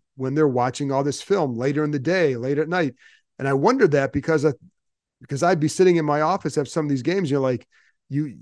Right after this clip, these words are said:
it's just hard, and you need another cup of coffee or something around two or three. And how do you do that?" And I'm like, "Well, they're not superhuman." <laughs> They're, they're not.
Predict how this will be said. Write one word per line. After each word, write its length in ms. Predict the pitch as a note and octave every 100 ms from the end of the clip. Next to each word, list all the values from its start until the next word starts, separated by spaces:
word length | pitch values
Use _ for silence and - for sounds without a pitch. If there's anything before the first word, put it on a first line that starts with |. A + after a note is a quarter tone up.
| -
it's 180 | A2 B2
just 200 | D3 -
hard, 360 | - E3+ D#3+ A#2+
and 120 | C3
you 80 | C#3
need 160 | D3+
another 260 | D3+ D#3 D3
cup 220 | - D3+
of 80 | C#3+
coffee 340 | E3+ F#3+ C#3+
or 60 | B2+
something 340 | D3 B2+ B2+
around 300 | C3 B2+ A#2+
two 180 | - D#3
or 80 | D3+
three. 400 | - F#3+ D#3+ B2 _ _ _ - A#2
And 220 | B2+ B2+
how 220 | G#2+ C#3
do 80 | D3+
you 80 | D3+
do 220 | C3 A3
that?" 240 | C#3 C#2+
And 140 | - C3
I'm 120 | C3+
like, 160 | C3+ A2+
"Well, 100 | B2
they're 140 | F3
not 240 | G#3 G3+ -
superhuman." 680 | - G3+ C#3 B2 G#2+ - _
<laughs> 100 | _
They're, 180 | B2 -
they're 280 | D#3 C3+ G3+
not. 440 | F#3+ - G#3+ G#2+